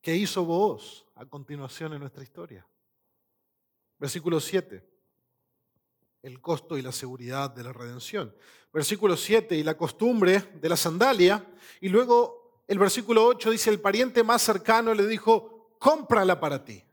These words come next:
Cómprala para ti'". Eso suena duro hablando de una mujer. Suena duro tratándose de Ruth.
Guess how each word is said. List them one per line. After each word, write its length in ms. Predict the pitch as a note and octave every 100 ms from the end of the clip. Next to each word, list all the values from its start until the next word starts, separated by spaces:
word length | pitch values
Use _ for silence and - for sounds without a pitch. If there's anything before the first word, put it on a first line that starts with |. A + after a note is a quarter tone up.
| _ _ _ _ _ _ _ _ _ _ _ _ _ _ _
Cómprala 960 | - A#3 A#3+ A3 G#3 G3+ G3 G3 F#3+ - _ _ _ -
para 260 | F3+ F3 F3
ti'". 160 | F#3
Eso 240 | B3+ C4+ C4+
suena 340 | - B3+ G#3+
duro 720 | E3 B3 A#3 F#3+ F#3+ F#3 -
hablando 680 | - F#3 A3 B3 A3+ A3+ A3
de 80 | F3+
una 160 | A3 A3+
mujer. 440 | G3 A3 C3+ - - _ _ _ _ _ _ _ _ _
Suena 380 | - A#3 B3+
duro 380 | G#3+ A#3+ C#4 A3
tratándose 640 | G#3+ F#3+ A3+ B3 A#3+ - G#3+
de 200 | G3+ G3
Ruth. 520 | F3+ A#3+ B3 -